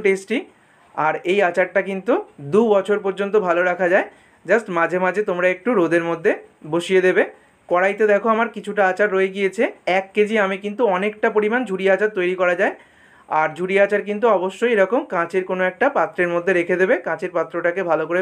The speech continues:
পরিষ্কার করে রোদের মধ্যে শুকিয়ে নেবে, তারপরে এই আচারটাকে ঢেলে নিতে হবে।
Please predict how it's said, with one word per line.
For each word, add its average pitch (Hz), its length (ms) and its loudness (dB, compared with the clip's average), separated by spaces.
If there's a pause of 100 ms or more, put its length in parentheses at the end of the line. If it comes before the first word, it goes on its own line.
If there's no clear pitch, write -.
(100)
পরিষ্কার 160 380 -2
করে 196 140 2
রোদের 170 360 0
মধ্যে 160 240 -6
শুকিয়ে 170 340 -8
নেবে, 180 160 2 (560)
তারপরে 160 340 2 (600)
এই 156 180 2
আচারটাকে 156 480 -2 (360)
ঢেলে 160 260 2
নিতে 143 200 -4
হবে। 123 180 -6